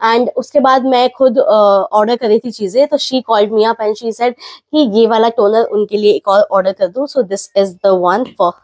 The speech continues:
her. Next is this Plum का body oil। अब क्योंकि ठंड आ रही है तो बहुत ज्यादा skin dry होने लग जाती है, तो body oil works best for, uh, my skin, इसलिए मैंने body loving का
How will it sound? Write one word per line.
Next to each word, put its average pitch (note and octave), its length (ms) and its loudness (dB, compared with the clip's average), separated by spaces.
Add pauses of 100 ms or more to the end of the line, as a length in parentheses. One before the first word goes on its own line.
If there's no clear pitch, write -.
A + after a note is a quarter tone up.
(140)
her. F#3 380 2 (220)
Next F#4+ 340 0
is G4+ 180 0
this F#4+ 240 -2
Plum D#4 240 0
का E4+ 100 2
body B3 360 2
oil। C#4+ 260 2
अब - 160 -4
क्योंकि D4 200 -10
ठंड C4 300 0
आ B3+ 140 4
रही A3 160 2
है A3 180 -2
तो B3+ 120 -2
बहुत A#3+ 280 0
ज्यादा C4 160 2
skin D4 300 -4
dry A#3 240 2
होने B3 160 2
लग A#3 160 -2
जाती G#3 300 -2
है, A3 80 -2
तो A#3 120 -8
body G#3 360 0
oil A#3 280 0
works G#3+ 280 0 (140)
best - 280 -2 (200)
for, G3+ 160 4 (220)
uh, G3 140 4
my G3+ 160 0
skin, B3 380 -2 (420)
इसलिए C4+ 240 2
मैंने C#4+ 320 4
body A3+ 340 0
loving A#3+ 340 -2
का B3+ 100 2